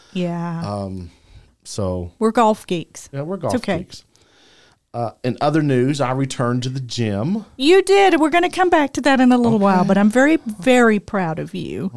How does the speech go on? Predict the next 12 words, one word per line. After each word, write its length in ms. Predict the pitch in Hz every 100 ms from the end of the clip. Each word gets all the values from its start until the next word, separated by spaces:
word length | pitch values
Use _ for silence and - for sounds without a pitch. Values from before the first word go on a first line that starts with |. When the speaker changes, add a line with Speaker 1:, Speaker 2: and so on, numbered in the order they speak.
| 113
Speaker 1:
And 180 | 208 226
you're 180 | 247 269
Speaker 2:
Aw. 40 |
Speaker 1:
very, 440 | 190 220 226 208 190
very 340 | 180 185 165
sore 360 | 165 196 156 117
today. 580 | - 147 - - 165 _ _ _ _ _ - 104 - 104 113
Speaker 2:
Yes. 720 | 120 269 311 240 269 311 - 320
Speaker 1:
<laughs> 40 | 294 - 277 269 - 277 240 -
Speaker 2:
Yes, 580 | 214 190 117 110 - -
I 140 | 92 90
could 200 | -